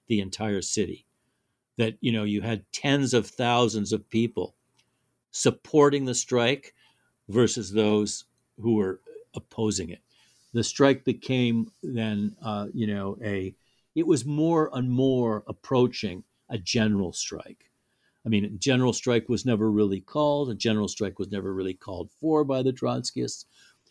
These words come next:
But more and more unions were actually supporting the strike. More and more unions were saying, "We will go on strike. We will take holidays to support you." Um, and, uh, it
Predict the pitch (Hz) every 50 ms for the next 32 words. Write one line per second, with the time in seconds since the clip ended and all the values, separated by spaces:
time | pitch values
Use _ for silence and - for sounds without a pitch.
0 | _ - - 131 127 147 127 139 143 151 160 165 156 147 139 131 127 123 120 117
1 | 110 113 123 131 135 139 139 139 139 143 147 147 139 - - - 113 110 110 -
2 | 127 120 117 - - - 113 104 98 90 - - - - - - 123 127 135 135
3 | 139 139 135 131 - - - 127 123 123 127 - - - - _ _ _ _ _
4 | _ _ _ _ - 123 127 131 127 123 123 123 117 113 110 107 113 123 127 123
5 | 123 117 110 104 107 104 92 - - - 127 123 131 127 117 113 110 104 101 117
6 | 127 131 131 117 123 123 120 117 113 113 110 104 - - - 117 113 117 117 -
7 | - 101 98 104 113 113 113 - - 120 113 - - - - _ _ - 123 127
8 | 131 135 131 117 120 120 120 123 120 - - 104 - - 107 - - - 117 110
9 | - - - 113 120 123 _ _ _ _ _ _ _ _ _ _ - 120 117 113
10 | 117 113 110 110 110 - _ _ _ - 131 123 123 117 113 113 113 110 110 104
11 | - - 139 117 117 117 113 113 113 110 107 110 - - - - - _ _ _
12 | _ - 160 143 135